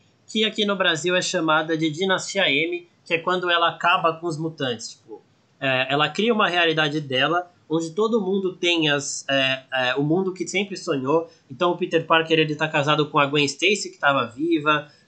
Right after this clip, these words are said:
o, o Capitão América pôde envelhecer, e todo mundo vai tendo essa realidade, e aí algumas pessoas voltam a lembrar que elas estão numa realidade,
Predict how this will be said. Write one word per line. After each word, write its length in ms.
o, 400
o 40
Capitão 320
América 400
pôde 360
envelhecer, 920
e 120
todo 260
mundo 240
vai 180
tendo 180
essa 180
realidade, 720
e 100
aí 340
algumas 420
pessoas 460
voltam 400
a 40
lembrar 420
que 80
elas 140
estão 180
numa 180
realidade, 760